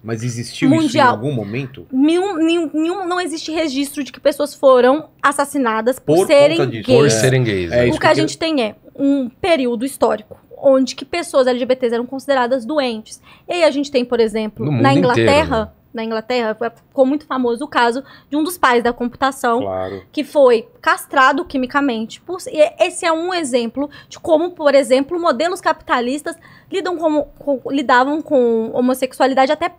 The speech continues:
Speaker 2: pouco tempo atrás.
Speaker 3: Sim.
Speaker 1: É.
Speaker 2: Então, assim, era considerado, de fato, uma doença. Pra você ter ideia, assim, até dois mil e dezoito, pessoas trans eram consideradas doentes. Enquanto em Cuba, desde a década de setenta,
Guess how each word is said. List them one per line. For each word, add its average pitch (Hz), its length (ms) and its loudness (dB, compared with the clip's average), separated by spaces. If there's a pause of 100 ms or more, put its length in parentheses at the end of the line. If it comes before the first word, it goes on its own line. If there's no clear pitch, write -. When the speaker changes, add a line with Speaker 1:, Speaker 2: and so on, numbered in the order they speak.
(100)
Speaker 2:
pouco 302 340 2
tempo 269 320 -4
atrás. 214 380 0
Speaker 3:
Sim. - 220 -8
Speaker 1:
É. 82 200 -12 (260)
Speaker 2:
Então, 269 260 2
assim, 277 200 0
era 254 160 4
considerado, 294 920 2
de 247 140 -12
fato, 277 280 0
uma 294 100 0
doença. 269 380 -6
Pra - 140 -20
você 208 100 -10
ter - 140 -2
ideia, 240 260 0
assim, 247 280 -6 (680)
até 277 260 2
dois 285 180 -2
mil 320 100 2
e 359 40 -4
dezoito, 302 600 0
pessoas 320 460 0
trans 311 320 -2
eram 311 260 0
consideradas 302 800 -2 (140)
doentes. 277 920 0 (400)
Enquanto 302 420 0
em 311 100 0
Cuba, 311 260 0
desde 302 200 2
a 294 40 2
década 302 240 0
de - 60 -18
setenta, 311 580 -2